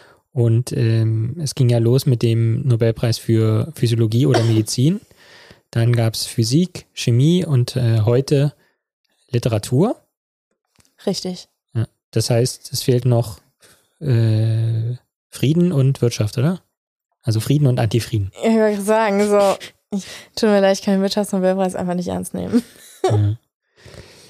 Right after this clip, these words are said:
Speaker 1: Und wir dachten, dass wir, ähm, oder ich, äh, oder, also wir über-, unterhalten uns vor allem über den Nobelpreis für Physiologie oder Medizin.
Speaker 2: Ja.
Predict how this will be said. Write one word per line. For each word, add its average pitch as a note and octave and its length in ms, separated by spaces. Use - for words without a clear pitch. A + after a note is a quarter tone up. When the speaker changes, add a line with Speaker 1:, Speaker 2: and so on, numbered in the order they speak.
Speaker 1:
Und D3 420
wir D3+ 320
dachten, E3 800
dass C#3+ 360
wir, C#3+ 640
ähm, C3 360
oder B2 180
ich, G#3 220
äh, D3 240
oder, B2+ 320
also A#2 180
wir B2+ 140
über-, C3+ 380
unterhalten C3+ 560
uns C#3 160
vor B2 100
allem C#3 180
über B2+ 200
den A#2+ 580
Nobelpreis A#2+ 480
für A#2 140
Physiologie A#2 420
oder A#2 100
Medizin. G#2+ 520
Speaker 2:
Ja. G3+ 140